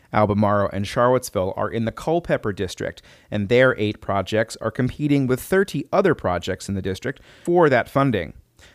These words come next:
You can review the projects in a link in the newsletter. The total cost estimates for all of those projects is three hundred and seventy-four million, and those localities are requesting a cumulative total of three hundred and forty-nine million.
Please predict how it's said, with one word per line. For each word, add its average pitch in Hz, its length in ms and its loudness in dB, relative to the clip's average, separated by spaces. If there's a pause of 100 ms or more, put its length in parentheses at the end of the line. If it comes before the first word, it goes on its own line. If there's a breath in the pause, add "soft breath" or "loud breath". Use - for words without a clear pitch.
You 117 140 0
can 104 180 2
review 131 300 4
the 113 80 2
projects 104 600 -2
in 117 120 -2
a 117 40 0
link 135 300 0
in 117 60 0
the 110 80 0
newsletter. 110 640 -2 (520 soft breath)
The 107 60 -4
total 117 300 0
cost 120 340 -2
estimates 107 480 -2
for - 200 -6
all 131 280 4
of 120 80 -2
those 101 180 -2
projects 98 580 -4
is - 180 -10
three 180 180 -4
hundred 175 320 -4
and 156 100 -4
seventy-four 135 600 -2
million, 113 460 0 (400 soft breath)
and 95 140 -4
those 101 280 -2
localities 104 640 0
are 101 120 -6
requesting 110 520 0
a 101 60 -2
cumulative 156 480 0
total 135 340 0
of - 160 -4
three 156 260 -4
hundred 143 300 -4
and 123 100 -4
forty-nine 143 600 2
million. 131 460 -2